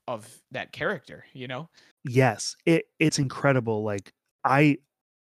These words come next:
Speaker 2: I thought J K Simmons was the epitome of J. Jonah Jameson, and he still is in a lot of ways, but this dude, like,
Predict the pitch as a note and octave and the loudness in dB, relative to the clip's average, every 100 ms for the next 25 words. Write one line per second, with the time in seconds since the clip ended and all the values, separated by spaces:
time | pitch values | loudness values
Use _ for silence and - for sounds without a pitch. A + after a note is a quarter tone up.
0 | _ _ _ _ _ _ _ _ _ _ | _ _ _ _ _ _ _ _ _ _
1 | _ - C3+ D3+ C#3+ C#3+ B2+ C3 B2 A#2+ | _ 2 4 4 2 2 2 0 2 -2
2 | A2+ A#2 A2+ A#2 A2+ A2 A#2 A#2 C3 A#2+ | -2 -4 -4 -2 -2 -2 0 0 2 0
3 | A#2+ A2+ A#2 A#2+ A#2 A#2 A#2 A#2 A#2+ A2+ | 0 0 -2 0 0 0 0 -2 -2 -2
4 | B2+ B2+ C3+ _ - G3 G3+ - A#3+ G3+ | -2 -2 -6 _ -2 0 0 2 4 6
5 | A#2+ A#2 B2 - C#3 B2+ A#2 A2 G#2 G#2 | 6 2 -2 -4 0 2 2 2 0 0
6 | G2+ - - B2+ - A#2+ C3+ - E3+ F3 | -2 -6 0 0 2 -2 0 2 2 4
7 | C3 A#2 A2 | 4 2 0